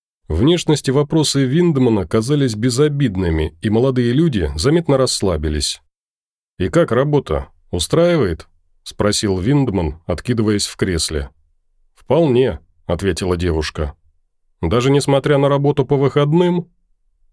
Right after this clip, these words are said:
«Это из-за новых заказов, обычно мы не работаем в выходные». Виндман бросил взгляд на экран монитора. «Вы ведь с ней ровесницы?» «Кажется, да». «Общаетесь помимо работы?»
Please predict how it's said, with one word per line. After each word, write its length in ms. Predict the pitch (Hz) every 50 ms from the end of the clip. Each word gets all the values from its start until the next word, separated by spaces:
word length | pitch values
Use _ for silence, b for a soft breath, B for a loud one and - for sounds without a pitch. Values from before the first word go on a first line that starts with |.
| _ _
«Это 220 | 101 113 110 143
из-за 260 | 143 139 127 139 156
новых 320 | 156 160 156 131 131 120 113
заказов, 640 | 113 127 147 147 143 156 135 104 82 85 - - 101
обычно 380 | 107 131 147 139 - 143 139
мы 100 | 135 139
не 100 | 139 143
работаем 520 | 139 151 156 151 147 131 - 95 85 85 82
в 20 |
выходные». 680 | 87 82 - 107 104 98 95 98 87 78 71 71 - - _ _ _ _ _ _ _ _ _
Виндман 580 | - 78 82 117 143 147 147 147 151 147 135 104
бросил 400 | 107 107 127 127 - 143 135 127
взгляд 480 | 107 85 85 87 95 107 120 - -
на 140 | 123 113 107
экран 260 | - - 107 107 107
монитора. 720 | 110 107 104 104 110 110 110 - 117 95 82 80 71 67 - - _ _ _ _ _ _ _ _ _
«Вы 300 | - 85 85 92 139 160
ведь 200 | 160 160 160 -
с 60 | -
ней 140 | 165 156 151
ровесницы?» 880 | 156 165 160 165 180 190 160 - - 98 85 80 - - - 73 71 - - _ _ _ _ _ _ _ _ _ _ _
«Кажется, 580 | - 98 110 127 156 147 - - 156 156 156
да». 400 | 139 104 98 98 95 104 104 - - _ _ _ _ _ _ _ _ _ _
«Общаетесь 640 | - 85 76 - - 175 185 190 175 - 107 - -
помимо 440 | - 123 117 123 117 104 101 104
работы?» 500 | 104 113 131 117 107 92 - 92 78 71